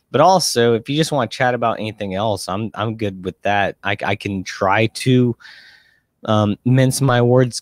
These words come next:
carefully, but at this point,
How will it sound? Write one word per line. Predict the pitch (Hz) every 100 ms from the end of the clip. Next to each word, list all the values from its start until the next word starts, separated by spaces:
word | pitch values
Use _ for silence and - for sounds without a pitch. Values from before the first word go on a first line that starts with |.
| -
carefully, | - 120 - 170 185 196
but | - 120 123 117 113 110 - _ _ _ -
at | 104 -
this | 135 -
point, | - 127 139 135 110